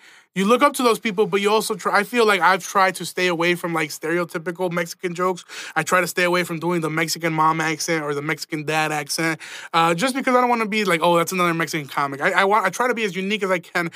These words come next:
Now, um, I, yeah, I guess you can say, I guess I don't really embrace, I try not to, which is kinda fucked up to say,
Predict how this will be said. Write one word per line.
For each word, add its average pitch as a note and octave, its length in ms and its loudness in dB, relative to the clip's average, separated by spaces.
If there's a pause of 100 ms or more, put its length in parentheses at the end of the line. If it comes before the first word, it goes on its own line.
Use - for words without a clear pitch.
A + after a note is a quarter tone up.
(200)
Now, F3 340 4
um, E3+ 640 2 (340)
I, G3 40 4
yeah, G#3+ 240 4
I F#3+ 80 4
guess A3+ 180 0
you B3 80 -6
can G3+ 140 -4
say, G#3 160 -2
I G3 100 2
guess F#3 260 -2
I E3+ 60 -4
don't E3 260 0
really F3 240 2
embrace, D#3+ 540 -2 (300)
I E3 100 2
try G#3+ 300 2
not G3 300 4
to, B3 100 -2
which G3+ 160 -4
is F3 80 -6
kinda F#3 180 0
fucked E3 320 -6
up F#3 120 0
to D#3 100 -8
say, F3+ 340 0